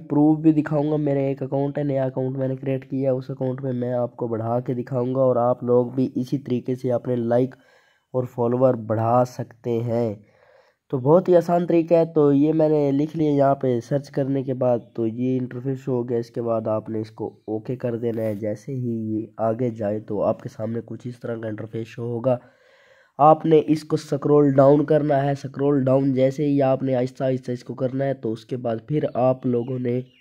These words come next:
इसको स्क्रॉल अप करना है। तो मैं इसको मुकम्मल स्क्रॉल डाउन कर लेता हूँ। स्क्रॉल डाउन करने के बाद अब इसको मु-, ओ, मुकम्मल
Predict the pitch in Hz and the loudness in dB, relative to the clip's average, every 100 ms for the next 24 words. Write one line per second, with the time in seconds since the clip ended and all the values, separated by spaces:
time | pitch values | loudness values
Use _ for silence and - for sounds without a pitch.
0 | _ _ _ _ _ _ _ _ _ _ | _ _ _ _ _ _ _ _ _ _
1 | _ _ - 139 - 139 - 135 135 131 | _ _ -12 -12 -6 -6 -4 -4 0 2
2 | 135 - - 135 - 127 104 104 104 110 | 2 -2 -2 -2 0 0 0 -2 -6 -8
3 | 101 - 117 117 131 139 139 135 139 127 | -10 -12 -10 -6 -4 -4 -6 -8 -8 -6
4 | 139 143 139 135 131 127 127 131 123 131 | -4 -2 -2 -2 -6 -10 -4 -2 0 -2
5 | 139 139 135 135 131 131 127 127 127 127 | -2 -4 -4 -4 -4 -6 -6 -4 -2 -2
6 | 127 131 127 127 123 123 120 - 117 127 | -2 -4 -6 -6 -4 -4 -6 -6 -4 -4
7 | 131 135 120 117 _ _ _ - 120 120 | -6 -6 -6 -8 _ _ _ -8 -6 -4
8 | 113 - 139 143 135 | -6 -4 -2 0 -2